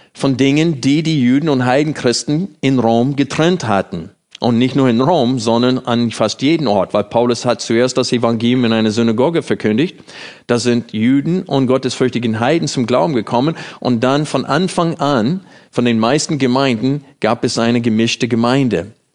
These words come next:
und dadurch auch Probleme. Und so Paulus, interessanterweise, er gibt keine Meinung ab bezüglich des Sabbatstags. Hier sagt er nicht,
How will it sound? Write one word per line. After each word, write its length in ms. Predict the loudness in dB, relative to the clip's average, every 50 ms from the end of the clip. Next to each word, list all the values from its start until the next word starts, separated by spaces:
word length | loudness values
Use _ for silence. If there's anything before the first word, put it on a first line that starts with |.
| _ -20 -20 _ _ _
und 360 | -2 0 0 0 -2 -6 -10 _ _ _ _ -20 -20 -6 _
dadurch 560 | 0 0 0 0 0 0 0 0 -2 -4 -4
auch 320 | -2 -2 -2 -2 -4 -6
Probleme. 640 | -4 -4 0 2 2 2 2 2 2 0 -2 -4 -8 -14 _ _ _ _ _ _ _ _ _ _ _ _ _ _ -20 _ -20 -20 -20 -18 -18 -20 -10 -4
Und 160 | -2 -2 0
so 200 | 2 2 2 2
Paulus, 600 | 0 -2 -2 0 0 2 2 2 0 -2 -4 -8 -16 -20 -20 -20 -12
interessanterweise, 1040 | -6 -4 -2 0 0 0 2 0 0 0 0 2 2 2 2 2 2 0 -2 0 0
er 120 | 0 0
gibt 280 | 0 0 -2 -2 -4 -4
keine 240 | -2 -2 0 0 0
Meinung 560 | 0 0 0 2 2 2 2 2 0 0 -2
ab 480 | -2 0 0 0 0 -2 -6 -12 -16 -6
bezüglich 600 | -6 -6 -4 -2 0 0 0 2 0 -2 -4 -4
des 180 | -6 -6 -2 0
Sabbatstags. 800 | 0 0 0 0 -2 -4 -4 -6 -6 -4 -4 -4 -6 -8 -12 -18 _ _ _ _ _ _ _ _ _ _ _ _ _ -20 _ _ _ _ _ _ _ -4
Hier 180 | 0 0 0
sagt 380 | 2 2 2 0 0 0 0 0
er 100 | 0 2
nicht, 500 | 2 2 2 2 0 -2 -6 -8 -10